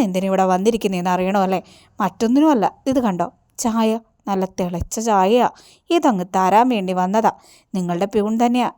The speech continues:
എന്നെ കടത്തി വിട്ടത്. നീ കിടന്ന് ഒച്ച ഉണ്ടാക്കണ്ട ശ്രേയ, നീയേ ഞാൻ പറയുന്നത് കേൾക്കാൻ നിൽക്ക്. വരട്ടാൻ വേണ്ടി വന്നതാണോ നീ ഇവിടെ?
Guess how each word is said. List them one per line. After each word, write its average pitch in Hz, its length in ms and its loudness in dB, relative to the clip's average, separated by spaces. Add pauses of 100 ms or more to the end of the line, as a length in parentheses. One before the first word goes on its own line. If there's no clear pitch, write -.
(100)
എന്നെ 233 200 0 (100)
കടത്തി 190 260 -2
വിട്ടത്. 180 300 -4 (460)
നീ 202 100 0
കിടന്ന് 196 320 2
ഒച്ച 190 240 -2
ഉണ്ടാക്കണ്ട 202 560 2
ശ്രേയ, 175 440 -4 (680)
നീയേ 247 320 4 (220)
ഞാൻ 233 140 0 (120)
പറയുന്നത് 208 580 2
കേൾക്കാൻ 185 460 -2
നിൽക്ക്. 165 240 -6 (280)
വരട്ടാൻ 214 360 4
വേണ്ടി 233 200 4
വന്നതാണോ 214 400 6
നീ 180 100 -4
ഇവിടെ? 180 240 -2